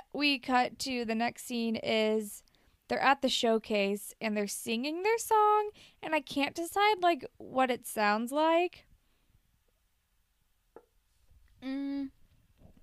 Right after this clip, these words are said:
Speaker 2: yeah, I mean, it's like, it's, I actually, when I heard it, I was like, "This is a little Franz Ferdinand-y."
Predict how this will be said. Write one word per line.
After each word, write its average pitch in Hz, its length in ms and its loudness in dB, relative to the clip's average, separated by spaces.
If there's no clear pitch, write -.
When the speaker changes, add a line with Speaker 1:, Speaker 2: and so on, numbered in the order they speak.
Speaker 2:
yeah, 233 400 2
I 269 100 -2
mean, 277 200 4
it's 285 240 -2
like, 262 180 -4
it's, - 320 -10
I 311 120 6
actually, 381 240 2
when 339 140 2
I 285 100 4
heard 294 220 6
it, 220 40 8
I 190 80 6
was 233 100 -4
like, 294 140 -2
"This 523 140 2
is 605 160 -2
a 415 60 4
little 427 200 6
Franz 403 360 0
Ferdinand-y." 220 680 0